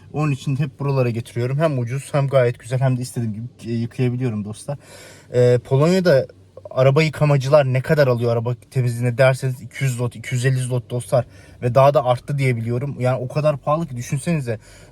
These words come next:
Bin, iki bin zloty arabanız var, iki yüz zloty arabayı temizlemeye veriyorsunuz. Bir düşünsenize her hafta ya da ayda bir verdiğiniz çok büyük para. Onun için insanlar böyle yerlerde getiriyorlar, temizliyorlar. Bilmiyorum siz ne düşünüyorsunuz? Burada araba yıkamacılar çok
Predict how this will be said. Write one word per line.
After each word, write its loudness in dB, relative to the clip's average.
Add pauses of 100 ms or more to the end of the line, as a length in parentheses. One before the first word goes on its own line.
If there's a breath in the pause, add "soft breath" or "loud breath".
Bin, -2
iki -6
bin -2
zloty 0
arabanız 2
var, 2
iki -8
yüz -6
zloty -2
arabayı 2
temizlemeye -2
veriyorsunuz. -6
Bir -8
düşünsenize -4
her 4
hafta 0
ya 0
da 4 (300 loud breath)
ayda 2
bir -2
verdiğiniz 0
çok -6
büyük -8 (140)
para. 2 (360 loud breath)
Onun 0
için -4 (180)
insanlar 0
böyle 4
yerlerde 0
getiriyorlar, -2 (380 loud breath)
temizliyorlar. 0 (840 loud breath)
Bilmiyorum 4
siz -6
ne 2
düşünüyorsunuz? -4
Burada -2
araba 2
yıkamacılar -2
çok -4